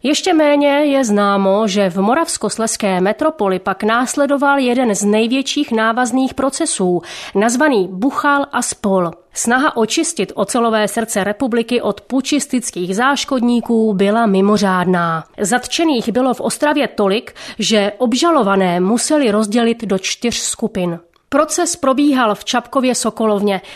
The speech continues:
Ta byla v podstatě připravena jako velký divadelní sál, do kterého tehdejší vládní garnitura mohla nahnat co nejvíce pracujících z Ostravska. Publikum v Sokolovně bylo pečlivě prověřeno orgány bezpečnosti.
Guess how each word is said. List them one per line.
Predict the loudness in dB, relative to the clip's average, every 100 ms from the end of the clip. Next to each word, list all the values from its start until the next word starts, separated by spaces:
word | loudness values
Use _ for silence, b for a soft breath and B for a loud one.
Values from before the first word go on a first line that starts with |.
| B -4
Ta | 0
byla | 2 2 0
v | -2
podstatě | -8 -4 -4 -2 -4
připravena | -4 -4 -2 0 2 2 2
jako | 0 0 0
velký | 2 2 0 -2 -2
divadelní | 0 0 0 2 2 0
sál, | 0 0 0 0 0
do | -4
kterého | -4 -4 -2 -2
tehdejší | -2 -2 0 0 -2 -2 0
vládní | 0 0 2 0
garnitura | 0 -2 0 0 0 0 0 0
mohla | 0 0 0 0
nahnat | 0 0 0 -2 -2 -4 -8
co | -4 0
nejvíce | 0 0 -2 -4 -4
pracujících | -4 -2 -2 -2 -2 -4 -4
z |
Ostravska. | -8 -8 -4 -4 -4 -4 -6 B
Publikum | -2 0 0 0 -2 -2
v |
Sokolovně | -2 -2 0 0 2 0 0
bylo | 0 0 -2
pečlivě | -2 -4 -2 -2 0 0
prověřeno | -2 -2 0 0 2 0 0
orgány | 0 0 0 0
bezpečnosti. | 0 -2 -4 -4 -2 -4 -2